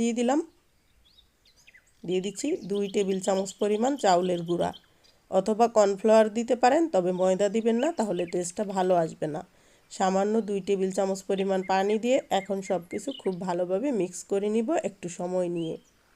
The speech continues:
এই যে এরকম আঠালো করে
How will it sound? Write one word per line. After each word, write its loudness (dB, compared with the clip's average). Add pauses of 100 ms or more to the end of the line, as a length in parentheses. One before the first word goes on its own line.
(3500)
এই -2
যে 2 (260)
এরকম 0 (220)
আঠালো 0
করে 6